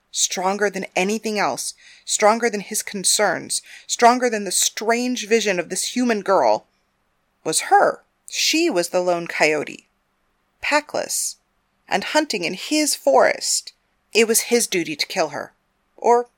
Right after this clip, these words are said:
make her part of his pack. He stepped out into the clearing, barely able to control himself as he growled. The coyote girl looked frightened. He challenged her, staring into her eyes,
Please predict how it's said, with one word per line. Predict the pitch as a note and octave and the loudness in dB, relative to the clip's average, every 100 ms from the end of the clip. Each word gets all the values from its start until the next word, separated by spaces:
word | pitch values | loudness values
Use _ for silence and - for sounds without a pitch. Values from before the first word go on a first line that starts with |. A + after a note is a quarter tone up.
| _ | _
make | F3 E3 | -4 -4
her | G#3+ | -4
part | - F#3 F#3 | -2 0 0
of | |
his | F3 - | -2 -6
pack. | - G#3 D3+ - - _ _ _ _ - | -6 -6 -8 -12 -20 _ _ _ _ -10
He | A#3 | -4
stepped | - D4+ D#4 B3+ | 2 2 2 0
out | G#3+ | -2
into | - G#3 G3+ | -2 -6 -8
the | |
clearing, | F#3+ - G3+ D#3 D3 F3 | -10 -2 0 0 -4 -2
barely | G3+ A#3+ C#4 | 0 2 0
able | - G#3+ G#3+ | -2 -4 -4
to | G3 - | -8 -8
control | G3+ F#3+ - - | -10 -4 0 0
himself | - F3+ - A#2 A2 | -2 -6 -2 -2 -2
as | - D3+ | -4 -4
he | - | -4
growled. | - D3 A#2+ G2+ - - _ _ _ _ _ _ _ _ _ | 0 2 2 0 -12 -20 _ _ _ _ _ _ _ _ _
The | - | -10
coyote | - A#3 B3+ C#4+ C4+ | -2 2 2 0 -2
girl | F3 E3+ E3 | 0 0 -2
looked | G#3 - | -6 -6
frightened. | - - E3+ - D#3 C#3+ - _ _ _ - | -8 -2 -2 -2 -12 -12 -14 _ _ _ -20
He | - G#3+ | -14 -6
challenged | - G#3 F#3+ E3+ - | -2 0 0 -4 -6
her, | - E3 - _ _ - | -4 -4 -6 _ _ -10
staring | - - G#3+ G3 | -6 4 4 4
into | D3+ F3 | 0 -4
her | - G#3+ - | -2 0 2
eyes, | - - - - | 4 2 -2 -6